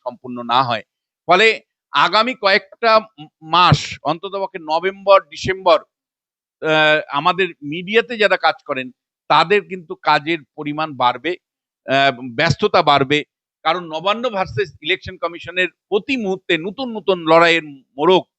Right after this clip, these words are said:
নতুন নতুন, আহ, আহ, লড়াইয়ের যে পথ, পন্থা, এটা কিন্তু দেখার সম্ভাবনাই প্রবল।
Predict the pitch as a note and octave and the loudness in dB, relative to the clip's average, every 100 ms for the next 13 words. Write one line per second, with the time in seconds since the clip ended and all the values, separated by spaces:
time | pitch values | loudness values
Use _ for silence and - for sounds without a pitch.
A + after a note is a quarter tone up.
0 | _ _ - F3 B3 A3 G#3+ G3+ F#3+ - | _ _ -8 0 2 2 -2 -2 -4 -18
1 | _ _ - D3 D#3+ D#3+ C3+ D#3 D3+ C#3+ | _ _ -6 0 2 2 0 -2 0 2
2 | D3+ E3+ F3 E3+ _ - D3+ D3 _ _ | 4 4 4 0 _ -6 -4 -4 _ _
3 | _ - G3 F3+ - _ F#3+ A3+ - D#3 | _ 4 6 4 0 _ 0 0 0 -2
4 | B2 - _ _ _ _ - F#3 A3+ F3+ | -2 -6 _ _ _ _ -2 0 0 -2
5 | G#3+ F#3 D#3+ D3+ E3 - D3+ D3+ D3+ D#3+ | -6 -4 -2 0 -2 -4 -8 -8 -6 -6
6 | C#3+ C#3+ B2+ B2 | -8 -8 -6 -6